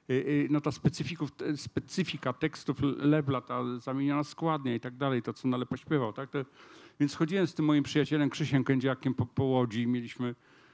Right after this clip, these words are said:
po siedemnaście lat, długie włosy, w ogóle życie przed nami. I nie wiem, co byśmy chcieli zabić tak naprawdę, ale chodziliśmy: „Zabij to i wyjedź z tego miasta”.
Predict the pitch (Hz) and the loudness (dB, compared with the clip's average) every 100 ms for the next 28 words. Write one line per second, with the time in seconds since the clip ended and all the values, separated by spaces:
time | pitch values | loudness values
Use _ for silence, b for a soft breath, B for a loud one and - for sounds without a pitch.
0 | b - - 135 131 127 127 - 110 113 | b -12 -8 -4 -2 0 -2 -4 -4 -2
1 | 113 107 123 117 104 107 110 - - 110 | -2 -2 -4 -2 -4 -2 -2 -2 -6 -6
2 | 110 110 104 117 117 104 - 123 110 110 | -6 -4 -4 -2 -2 -2 -2 -4 -4 -2
3 | 113 117 117 120 b b b - 117 156 | -2 -2 -4 -8 b b b -6 0 0
4 | - 104 - 107 - 104 95 104 98 - | 0 -4 -4 -6 -2 -2 0 0 -2 -4
5 | - 101 101 110 113 101 104 104 95 92 | -6 -6 -4 -2 -2 -2 -4 -4 -4 -6
6 | 90 101 95 92 - 87 87 90 90 - | -4 -4 -4 -6 -6 -6 -6 -10 -12 -14
7 | - 95 95 98 - - | -14 -10 -10 -10 -12 -16